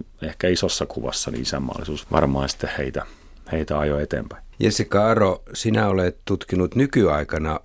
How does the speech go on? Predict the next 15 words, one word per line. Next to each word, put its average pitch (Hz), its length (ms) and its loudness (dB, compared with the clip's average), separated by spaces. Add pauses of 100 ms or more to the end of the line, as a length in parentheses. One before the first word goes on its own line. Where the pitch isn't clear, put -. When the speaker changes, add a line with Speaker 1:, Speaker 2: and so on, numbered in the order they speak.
Speaker 2:
Venäjän 78 520 2
uhkaa, 76 540 -6
mitä, 80 360 -2
minkälaista 85 800 -2
uhkaa 85 460 -2
tavallaan 82 540 0
sieltä 82 400 -2
tulee 82 420 -2
Suomeen. 73 680 0
Olet 76 360 -8 (160)
kirjoittanut 101 520 0
ja 82 100 -2
tutkinut 85 500 -2 (680)
väärää 90 440 4
informaatiota. 80 1200 0